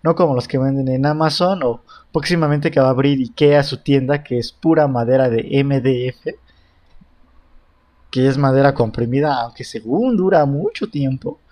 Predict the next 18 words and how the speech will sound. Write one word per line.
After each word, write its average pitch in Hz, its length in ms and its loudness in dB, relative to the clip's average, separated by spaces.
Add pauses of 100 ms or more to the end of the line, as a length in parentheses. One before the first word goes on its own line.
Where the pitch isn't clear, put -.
(500)
pero 147 240 4
no 160 100 0
hay 214 100 0
nada 196 300 2
que, 143 300 -6 (380)
que 139 120 -2
dure 151 220 2
más 143 400 -2 (920)
que 139 260 2
esta, 160 480 -2 (400)
que 147 120 0
es 147 80 -2
cien 180 340 -2
por 170 160 0
ciento 151 300 -2
madera 127 320 2
de 117 100 -4
pino. 123 460 -6